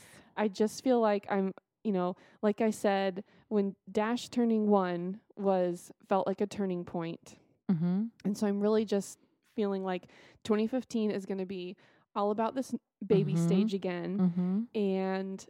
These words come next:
Speaker 1: definitely having a toddler this time around. I mean, that's gonna be an
Speaker 2: Right.
Speaker 1: interesting dynamic.
Speaker 2: Right.
Speaker 1: <laughs> And so,
Speaker 2: The
Speaker 1: um,
Speaker 2: reserves will be a little lower
Speaker 1: <laughs> Yeah.
Speaker 2: probably, and yeah.
Speaker 1: Yeah, and so, um,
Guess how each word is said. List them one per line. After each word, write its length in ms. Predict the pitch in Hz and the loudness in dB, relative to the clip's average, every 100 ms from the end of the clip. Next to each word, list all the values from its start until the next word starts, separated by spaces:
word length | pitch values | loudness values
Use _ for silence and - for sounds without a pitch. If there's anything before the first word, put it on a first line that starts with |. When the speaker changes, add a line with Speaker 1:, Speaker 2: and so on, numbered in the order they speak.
| - | -8
Speaker 1:
definitely 420 | 220 196 - 214 196 | -2 -2 0 -2 -2
having 400 | 202 196 202 202 | -2 -2 -4 -4
a 60 | |
toddler 540 | 214 - 202 202 208 190 | -6 -2 -2 0 0 0
this 200 | 202 - | -2 -2
time 260 | 196 196 | -4 -2
around. 400 | 190 185 185 190 190 | 0 -2 -2 -4 -6
I 80 | 190 | -6
mean, 340 | 185 190 202 _ _ _ _ 202 | -8 -10 -12 _ _ _ _ -2
that's 280 | 202 - | -2 -2
gonna 200 | - 208 | -6 -4
be 320 | 196 208 208 208 | -2 0 0 0
an 160 | 202 | 2
Speaker 2:
Right. 140 | 190 160 | 4 4
Speaker 1:
interesting 340 | 202 - 202 | 2 -2 -2
dynamic. 460 | 196 196 185 175 175 | 0 0 0 0 2
Speaker 2:
Right. 240 | 156 143 320 277 247 | 2 2 0 -2 -6
Speaker 1:
<laughs> 160 | - | -2
And 180 | 277 240 | -2 -2
so, 480 | - 214 202 196 208 - - - - | 0 2 4 2 0 -6 -20 -4 2
Speaker 2:
The 100 | 180 | 6
Speaker 1:
um, 60 | |
Speaker 2:
reserves 520 | 180 170 165 160 165 180 | 8 8 8 8 6 6
will 120 | 175 | 6
be 160 | 180 | 6
a 60 | 180 | 4
little 260 | 170 180 208 | 4 4 6
lower 320 | 185 160 170 | 6 6 6
Speaker 1:
<laughs> 40 | |
Yeah. 0 | |
Speaker 2:
probably, 680 | 180 196 185 233 180 185 202 | 4 6 8 8 6 4 4
and 180 | 185 165 | 2 -2
yeah. 180 | 151 147 | -4 2
Speaker 1:
Yeah, 360 | 427 269 180 - | 6 6 4 2
and 160 | 220 220 | 0 -2
so, 500 | - 233 220 214 214 214 | 2 4 6 6 4 2
um, 500 | 202 196 196 202 | -2 -2 -4 -6